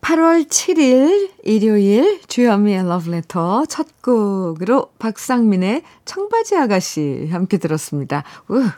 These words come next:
네, 사사팔구님 신청곡이었어요. 농사 지으시는 분들은 항상 말씀하시죠.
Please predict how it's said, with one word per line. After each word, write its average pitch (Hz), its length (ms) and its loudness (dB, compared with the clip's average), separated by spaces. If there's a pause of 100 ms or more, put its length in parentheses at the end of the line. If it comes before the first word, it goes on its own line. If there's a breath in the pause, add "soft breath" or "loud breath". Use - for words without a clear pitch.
네, 170 260 2 (260 loud breath)
사사팔구님 226 1000 0
신청곡이었어요. 170 1120 -4 (1200 loud breath)
농사 247 320 4
지으시는 294 520 4
분들은 277 520 2 (260)
항상 294 360 -2
말씀하시죠. 170 720 -2